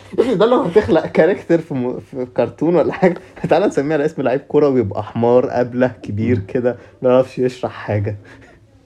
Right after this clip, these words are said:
Speaker 1: <laughs> بيدي العيال صفار. يا جدعان كنت لسه بحكي لبلال، حسام حسن ده بنروح له كل أسبوع ن-، سارقين الحاجة، هو عارف إن إحنا سارقين، يدينا صفر ونروح له الأسبوع اللي بعده تاني. لو لقينا معيدة فاضية بنروح له هو برضه.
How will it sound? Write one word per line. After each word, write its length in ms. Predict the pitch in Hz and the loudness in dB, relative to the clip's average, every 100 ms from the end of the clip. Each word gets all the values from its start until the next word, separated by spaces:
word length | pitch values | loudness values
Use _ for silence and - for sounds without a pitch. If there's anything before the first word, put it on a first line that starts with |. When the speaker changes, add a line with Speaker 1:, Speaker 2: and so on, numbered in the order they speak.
| _ _ _ _ | _ _ _ _
Speaker 1:
<laughs> 920 | _ _ _ _ - - - - - 214 | _ _ _ _ -20 -20 -20 -20 -4 2
بيدي 300 | 170 165 139 | 4 4 0
العيال 300 | 127 127 123 | 0 -4 -6
صفار. 360 | - 107 98 - _ _ - - - _ _ _ - | -8 -8 -8 -12 _ _ -20 -20 -20 _ _ _ -4
يا 40 | |
جدعان 140 | 131 175 | 0 0
كنت 180 | - 156 | 0 0
لسه 180 | 170 | 0
بحكي 220 | 156 165 135 | -2 -2 -2
لبلال، 380 | 123 123 123 | -2 0 -2
حسام 220 | - 160 165 | -2 -4 -4
حسن 440 | - 156 151 131 | -2 -2 -2 -2
ده 180 | 151 170 - - | -4 -6 -14 -8
بنروح 240 | 131 165 | -2 0
له 60 | 151 | 2
كل 280 | 165 165 143 | 2 2 0
أسبوع 580 | 127 147 190 180 165 - | -2 -2 2 0 -2 -6
ن-، 180 | 139 143 | -4 0
سارقين 420 | 139 123 - 160 | 0 0 -2 -2
الحاجة، 400 | 156 139 135 131 | -2 0 0 2
هو 100 | 147 | 0
عارف 180 | 165 147 | 0 -4
إن 60 | |
إحنا 180 | 160 151 | -4 -4
سارقين، 420 | 147 123 131 127 110 - - | 0 -2 0 -4 -6 -12 -4
يدينا 340 | 131 123 190 | 0 4 4
صفر 340 | 175 202 208 165 | 4 2 2 2
ونروح 260 | 151 156 | 0 4
له 120 | 170 151 | 4 4
الأسبوع 320 | 131 113 143 | 2 0 0
اللي 140 | 131 | 2
بعده 240 | 123 117 180 | -2 -4 -6
تاني. 300 | - 101 104 - - _ 143 | -6 -6 -6 -14 -20 _ 0
لو 100 | 151 | 4
لقينا 300 | 170 180 180 | 6 6 4
معيدة 340 | 151 175 180 | 2 2 2
فاضية 440 | - 175 202 226 240 - | 2 2 4 0 -2 -4
بنروح 300 | 151 156 180 | 2 4 4
له 100 | 196 | 4
هو 340 | 180 180 147 127 | 6 4 4 -2
برضه. 340 | 117 113 - | -4 -4 -8